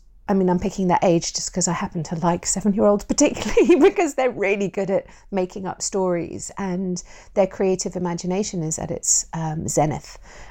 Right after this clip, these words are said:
They have more synaptic pathways firing than we do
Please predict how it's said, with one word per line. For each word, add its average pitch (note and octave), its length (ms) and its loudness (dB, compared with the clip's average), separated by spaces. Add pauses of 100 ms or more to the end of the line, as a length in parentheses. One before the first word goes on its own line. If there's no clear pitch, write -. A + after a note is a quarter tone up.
(120)
They A3 580 2
have G3 520 0
more A#3 240 0
synaptic G#3 680 0
pathways G#3 600 2
firing F#3 720 2 (300)
than F#3 200 4
we F3+ 120 6
do C#3 240 -2